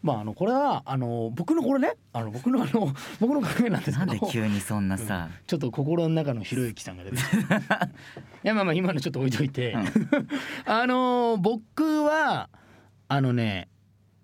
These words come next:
Speaker 1: あれなんですよ。
Speaker 2: はいはい。
Speaker 1: ちょっともうこの文章を聞いて、
Speaker 2: うん。
Speaker 1: ちょっと引っかかったのがね、
Speaker 2: はいはい。
Speaker 1: あの、当日ヘアメイクして、
Speaker 2: うん。
Speaker 1: 綺麗な衣装を着てって、
Speaker 2: うん。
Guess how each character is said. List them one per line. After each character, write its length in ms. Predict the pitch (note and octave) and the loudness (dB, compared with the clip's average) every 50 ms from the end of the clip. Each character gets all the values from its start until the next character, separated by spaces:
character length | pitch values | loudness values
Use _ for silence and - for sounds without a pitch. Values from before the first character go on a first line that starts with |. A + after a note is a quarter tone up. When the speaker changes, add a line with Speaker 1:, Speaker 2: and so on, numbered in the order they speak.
| _ _ _ _ | _ _ _ _
Speaker 1:
あ 80 | - D3 | 0 2
れ 120 | E3+ F3+ | 2 4
な 120 | F#3 F#3+ F3 | 2 2 2
ん 60 | C3+ | 0
で 80 | A2 | -2
す 120 | - - - | -4 -6 -10
よ。 140 | E2+ D#2+ - _ | -10 -12 -10 _
Speaker 2:
は 100 | - A#2+ | -6 -6
い 40 | F2+ | -6
は 80 | F#2 - | -6 -10
い。 60 | - | -6
Speaker 1:
ち 80 | - - | -6 -4
ょ 20 | |
っ 20 | E3+ | -2
と 60 | D#3+ | -2
も 60 | C3+ | -2
う 40 | A#2 | -2
こ 120 | A#2 D#3+ G3 | -2 0 0
の 140 | A3+ A#3+ | 0 2
文 180 | A3+ C4+ C4 A#3+ | 2 2 0 0
章 140 | - - A2+ | 0 -2 -6
を 20 | |
聞 160 | F#2 - - | -6 -8 -10
い 60 | G2 - | -12 -8
て、 300 | - A2 A2 G2 E2+ A2+ | -6 -4 -4 -4 -4 -4
Speaker 2:
う 20 | |
ん。 180 | A2 G2 - - - - - - - - | -4 -4 -4 -6 -10 -20 -20 -14 -2 0
Speaker 1:
ち 80 | D4+ | 0
ょ 20 | E4 | 0
っ 40 | |
と 140 | - - - | 0 -4 -6
引 100 | C#3 - | -6 -6
っ 20 | - | -6
か 120 | - C3+ | -6 -6
か 60 | B2+ | -6
っ 40 | B2+ | -6
た 100 | - A2+ | -6 -8
の 80 | G2 F2 | -10 -10
が 100 | E2+ D#2+ | -12 -12
ね、 200 | D#2+ G#2+ D3+ - - | -10 -10 -10 -8 -6
Speaker 2:
は 120 | - A2 | -4 -4
い 40 | G2+ | -4
は 140 | F#2+ F#2 D2+ | -4 -6 -8
い。 80 | - - - - _ - | -10 -14 -18 -14 _ -2
Speaker 1:
あ 160 | A#2+ A#2+ A2+ | -2 0 0
の、 460 | A2+ A2 A2 G#2+ G#2 G#2 G#2 G#2 G2+ - | 2 2 2 0 0 0 -2 -2 0 2
当 260 | A3 C4+ D#4 D#4+ D4+ | 2 2 4 2 2
日 1040 | D4 D4 A#3 - D4 D4 C#4+ C#4 C#4 C4+ C4+ C4+ C4 C4 C4 B3+ B3+ B3 A#3+ - - - | 0 0 0 0 0 2 2 2 2 2 2 2 2 2 2 2 2 0 0 -2 -2 -2
ヘ 180 | C3+ G3+ A#3+ | 0 2 2
ア 80 | C4 C4 | 2 2
メ 140 | B3+ C4 B3+ | 2 2 0
イ 80 | G3+ | 0
ク 120 | - C#3 A2+ | -2 -4 -6
し 120 | - - | -6 -4
て、 340 | - B2+ A#2 A2 G2+ F2+ E2+ - | -4 -2 -2 -2 -4 -6 -6 -4
Speaker 2:
う 40 | D3+ | -2
ん。 160 | C#3+ A#2+ - - - _ - | -2 -2 -4 -6 -14 _ -4
Speaker 1:
綺 140 | - - A#3 | 0 2 2
麗 60 | B3+ G#3 | 2 2
な 120 | D3+ A#2+ | 2 0
衣 120 | A2+ A#2 | 0 0
装 160 | A2 - A2+ G2 | 0 -2 -2 -4
を 180 | F2+ F2 F2 - | -6 -8 -10 -12
着 100 | - - | -10 -8
て 120 | - A#2+ | -6 -6
っ 20 | |
て、 400 | G#2+ - _ - G#2 G2+ F2+ E2+ - | -6 -8 _ -6 -4 -4 -4 -4 -4
Speaker 2:
う 60 | D#3+ | -2
ん。 180 | C#3+ A2 - | -2 -2 -4